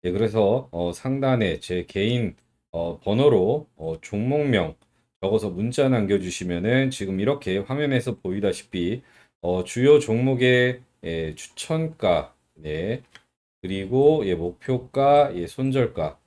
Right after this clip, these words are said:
또 이 종목의 성격, 예, 스윙이라든지 뭐 단타라든지, 예, 이런 적, 어, 이런 기본적인 부분,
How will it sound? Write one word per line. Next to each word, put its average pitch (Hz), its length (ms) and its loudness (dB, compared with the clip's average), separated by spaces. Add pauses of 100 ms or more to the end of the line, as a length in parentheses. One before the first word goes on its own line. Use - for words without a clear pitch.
(200)
또 127 340 0
이 98 260 -6
종목의 110 400 0
성격, 160 600 -2
예, 80 80 -10
스윙이라든지 107 1000 0
뭐 104 140 -2
단타라든지, 87 1000 -4 (360)
예, 92 60 0
이런 127 400 4
적, 117 320 0
어, 87 220 -2
이런 113 420 0
기본적인 120 580 -2
부분, 90 360 -4